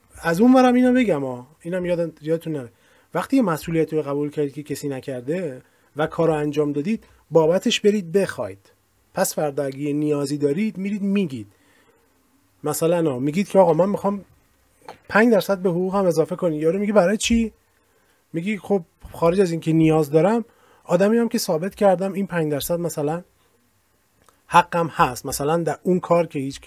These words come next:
مسئولیتشو انجام دادم به خوبی از پسش برآمدم.»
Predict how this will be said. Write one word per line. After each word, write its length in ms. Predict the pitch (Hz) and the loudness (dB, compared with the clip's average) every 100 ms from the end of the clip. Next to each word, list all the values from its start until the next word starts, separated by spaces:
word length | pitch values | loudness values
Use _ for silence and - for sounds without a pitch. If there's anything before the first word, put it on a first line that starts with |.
| 143 | -12
مسئولیتشو 800 | 139 123 143 135 127 123 127 127 - | -10 -10 -10 -10 -10 -12 -12 -14 -14
انجام 340 | 139 135 139 | -14 -8 -8
دادم 240 | 131 151 175 | -4 -4 -4
به 60 | |
خوبی 280 | 156 139 165 | -4 -4 -2
از 140 | 156 - | -2 -4
پسش 320 | 123 123 - | -10 -10 -10
برآمدم.» 440 | 123 123 117 113 | -8 -8 -12 -16